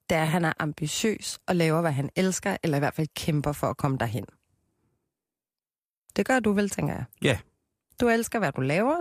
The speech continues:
Speaker 1: du
Speaker 2: Ja.
Speaker 1: er ambitiøs, og du er ikke bange for at få jord under neglene.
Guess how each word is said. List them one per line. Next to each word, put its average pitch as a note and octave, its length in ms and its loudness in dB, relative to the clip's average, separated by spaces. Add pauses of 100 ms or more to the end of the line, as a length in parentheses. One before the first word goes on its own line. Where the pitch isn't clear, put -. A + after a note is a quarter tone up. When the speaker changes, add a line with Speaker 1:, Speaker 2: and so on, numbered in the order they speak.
Speaker 1:
du G#3+ 60 4
Speaker 2:
Ja. E3 120 4
Speaker 1:
er B2+ 100 -4
ambitiøs, C#4 840 -2
og - 300 -2
du G3 320 2 (240)
er - 180 0 (240)
ikke B3 240 0
bange D#3+ 240 -2
for F#3 120 -4
at F3+ 100 -4
få - 100 -4
jord D#3+ 240 2
under D#3 180 -2
neglene. C3+ 440 0